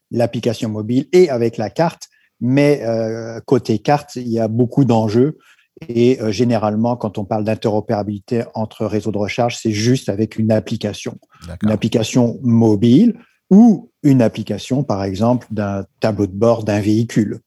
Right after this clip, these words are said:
Speaker 1: puisque c'est, on, on va revenir, euh, sur cette notion, mais, euh, le, l'industrie s'en va, euh, doucement vers, euh, cette, ce type de recharge.
Speaker 2: D'accord. Euh, et pour bien comprendre les enjeux, et je dirais, devrais dire les acteurs dans ce, dans ce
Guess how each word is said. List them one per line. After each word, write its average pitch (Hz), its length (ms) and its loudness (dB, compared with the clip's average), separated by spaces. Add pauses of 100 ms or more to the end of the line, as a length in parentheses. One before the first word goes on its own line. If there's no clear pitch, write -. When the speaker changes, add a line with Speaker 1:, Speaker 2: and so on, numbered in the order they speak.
(160)
Speaker 1:
puisque - 260 -10
c'est, 107 360 -6
on, 104 140 -8
on 107 200 -8
va 98 100 -4
revenir, 104 500 -2
euh, 104 200 -6
sur - 180 -6
cette 104 180 -10
notion, 143 380 0 (440)
mais, 104 400 0
euh, 107 460 -4
le, 113 480 -2
l'industrie 107 500 -2
s'en 104 220 -2
va, 110 400 0
euh, 101 540 -8
doucement 110 560 0
vers, 104 400 -2
euh, 107 240 -6
cette, - 500 -4
ce - 160 -6
type 110 220 -2
de 101 80 -4
recharge. 98 580 -8 (300)
Speaker 2:
D'accord. - 340 -16 (800)
Euh, 131 160 0 (520)
et 143 100 2
pour 139 180 2
bien 165 240 2
comprendre 170 560 2
les 120 280 2
enjeux, 120 560 2
et 113 120 -2
je 110 60 -2
dirais, 123 260 -4
devrais 120 300 -2
dire 160 180 -2
les 120 280 -4
acteurs 151 640 0
dans 104 180 -4
ce, 98 480 -6
dans 95 240 -8
ce - 180 -10